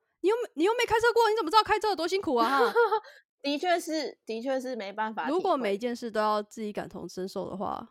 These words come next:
Speaker 1: 不，我是说每一件事你都要亲身去经历，我觉得那没，所有人都无法同理另外，另外一个人，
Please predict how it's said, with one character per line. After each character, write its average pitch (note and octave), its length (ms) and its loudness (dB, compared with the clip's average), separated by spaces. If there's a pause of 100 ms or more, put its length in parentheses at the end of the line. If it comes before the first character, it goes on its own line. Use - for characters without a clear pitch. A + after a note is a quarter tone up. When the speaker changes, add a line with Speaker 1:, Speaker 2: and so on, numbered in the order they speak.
(120)
Speaker 1:
不， D#4 120 4
我 A#3+ 200 6
是 F4+ 80 4
说 G#4 180 0
每 A#3+ 200 -2
一 C#4 60 -4
件 F#4 140 0
事 E4 120 -4
你 A3+ 180 -4
都 G#3+ 80 0
要 C#4 100 2
亲 C#4 280 -4
身 C4 180 -2
去 C4 160 -6
经 A#3+ 260 -8
历， C4 140 -4
我 F#3 140 -2
觉 G3 180 -6
得 F#3+ 320 -4 (520)
那 E4 220 0 (260)
没， B3+ 200 -6 (180)
所 - 160 -6
有 C#4+ 120 4
人 G3+ 100 0
都 A#3+ 100 0
无 G#3 140 -2
法 G#3 160 -4
同 G3 180 -8
理 F#3 160 -6
另 G#3+ 120 -6
外， G#3 180 -10
另 A3 180 -2
外 G#3 160 -2
一 G3+ 60 -6
个 G#3+ 80 -8
人， - 240 -14